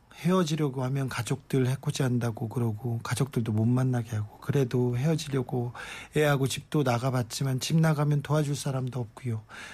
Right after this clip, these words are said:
나라에서는 법적으로 이혼 안 했으면 도와줄 수 없다고 하고요.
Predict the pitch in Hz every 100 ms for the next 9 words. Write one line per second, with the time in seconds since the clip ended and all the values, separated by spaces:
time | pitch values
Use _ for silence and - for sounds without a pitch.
0 | - - 156 160 151 151 147 135 139 -
1 | 151 143 135 151 151 139 139 135 143 135
2 | 131 139 127 120 127 123 - 147 139 117
3 | 107 117 117